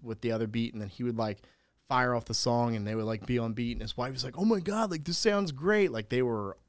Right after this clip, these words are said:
all about it. And he was like, so he, like, w-, we do this D J class every Wednesday where our new guys come in. I kinda train 'em, um,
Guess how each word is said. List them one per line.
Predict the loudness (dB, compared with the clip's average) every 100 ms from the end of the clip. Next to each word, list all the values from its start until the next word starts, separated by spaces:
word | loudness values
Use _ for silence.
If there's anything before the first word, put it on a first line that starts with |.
| -6
all | -2 -2
about | -2 -2
it. | -2
And | 0
he | 0
was | 2
like, | 0 -2 -10 -20 -20 _ _
so | 4 8
he, |
like, | 10 8 6 -4
w-, | -10 -4
we | 0 2
do | 0
this | -2
D | -2 0
J | 0 0
class | 0 -2 -2
every | -2
Wednesday | -2 -2 0 0
where | 2 0 0
our | 0
new | 0 2
guys | 2 0
come | -2 0
in. | 0 0
I |
kinda | -2 -2 -4 -2
train | 0 2
'em, | 2 -2 -8 _ _ _ _
um, | -8 -6 -4 -6 -8